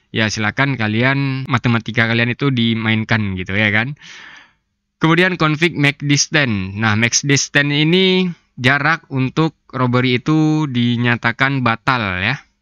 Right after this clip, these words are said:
atau robbery-nya itu di-cancel ketika kalian sudah memulai robbery dan kalian melakukan pergerakan sehingga menjauhi dari marker robbery kalian.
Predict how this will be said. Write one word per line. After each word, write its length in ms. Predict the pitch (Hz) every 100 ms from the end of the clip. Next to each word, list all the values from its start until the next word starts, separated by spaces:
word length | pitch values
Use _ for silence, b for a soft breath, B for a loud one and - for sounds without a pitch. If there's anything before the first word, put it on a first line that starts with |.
| -
atau 500 | 107 120 135 139 135 - -
robbery-nya 400 | 110 110 113 113
itu 80 |
di-cancel 640 | 135 123 123 127 135 120 104
ketika 320 | 101 104 127
kalian 560 | 127 113 113 123 139 143 b b
sudah 240 | 117 143
memulai 400 | 156 131 127 123
robbery 400 | 123 127 151 117
dan 220 | 117 107 110
kalian 260 | 110 127
melakukan 480 | 117 101 98 123 120
pergerakan 840 | - 113 117 113 113 135 135 135 - b b b b
sehingga 480 | - 117 120 143 139
menjauhi 720 | 127 120 120 120 120 151 151
dari 240 | 117 131
marker 680 | 131 113 110 131 135 139 139
robbery 400 | - 117 120 127
kalian. 720 | 123 127 127 113 98 95 92